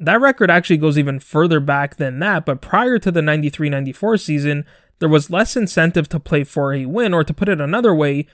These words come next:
not winning a match wasn't as costly as it is today.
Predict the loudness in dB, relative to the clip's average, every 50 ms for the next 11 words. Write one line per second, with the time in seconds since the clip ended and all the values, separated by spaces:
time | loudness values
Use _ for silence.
0 | _ _ _ -12 -10 -8 -4 0 0 0 0 0 -2 -2 -2 0 0 0 -2 -2
1 | -2 -2 -4 -4 -6 -8 -10 -12 -18 _ _ _ -12 -8 -4 0 0 0 2 0
2 | -2 -4 -4 -2 -2 0 -2 -2 -4 -6 -4 -4 -4 -4 -4 -6 -8 -6 -6 -6
3 | -6 -8 -10 -10 -10 -10 -10 -10 -10 -10 -12 -14 -16 -18 -14 -10 -6 -4 -2 -2
4 | -4 -6 -12 -20